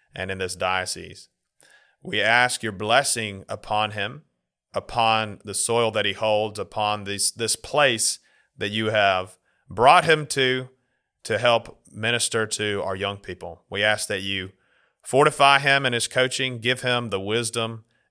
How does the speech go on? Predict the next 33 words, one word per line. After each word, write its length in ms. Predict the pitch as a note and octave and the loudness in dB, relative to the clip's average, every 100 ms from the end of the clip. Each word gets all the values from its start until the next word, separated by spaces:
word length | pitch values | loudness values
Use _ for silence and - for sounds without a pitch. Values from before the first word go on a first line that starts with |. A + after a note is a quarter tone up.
| G#2 | -6
give 220 | A2 A2 | -4 -2
him 220 | A2+ G#2+ | -2 -2
the 160 | G2 F#2 | -4 -4
energy, 500 | A2+ A#2 F#2+ F2+ E2+ | -2 -2 -4 -8 -8
the 160 | F2+ E2+ | -8 0
effort, 420 | A#2 - G2 F#2 | 0 0 -8 -8
the 120 | F#2+ | -2
attitude 480 | G2+ A#2 A2 A2+ G2+ | 0 2 0 -4 -4
that 140 | F#2+ | -6
he 160 | A2+ D3+ | -2 -2
needs 520 | C#3 G#2 F#2 F#2+ - _ _ _ _ | 0 -2 -2 -8 -12 _ _ _ _
to 100 | G#2 | -8
display 520 | G2 - - A2+ A#2 | -4 -4 0 2 4
the 120 | G#2 F#2 | 2 0
very 320 | G#2 A#2 F#2 | 2 2 0
effort, 480 | G2+ - G2+ F#2 G#2 | -2 -2 -4 -4 -10
the 120 | F2+ | -8
energy, 320 | G2+ G2 G2 | -8 -8 -8
and 80 | F#2 | -6
the 80 | F#2 | -2
attitude 400 | G2 F#2 F#2+ F#2 | -2 -4 -8 -10
of 120 | F2 | -10
Jesus 380 | F#2 F#2 F2+ - | -10 -10 -8 -10
himself, 600 | F2 - F#2 E2+ - - _ _ _ _ - | -8 -6 -6 -8 -10 -18 _ _ _ _ -12
to 100 | F#2+ | -2
model 380 | G2+ G#2+ G#2+ G2 | 4 6 4 0
it 80 | |
for 180 | - F#2+ | -4 -6
these 180 | F#2 F2 | -6 -8
kids 240 | - F2+ | -10 -10
as 100 | F2+ | -10
they 120 | F2+ F2 | -10 -10
grow. 320 | F2+ F2 | -10 -10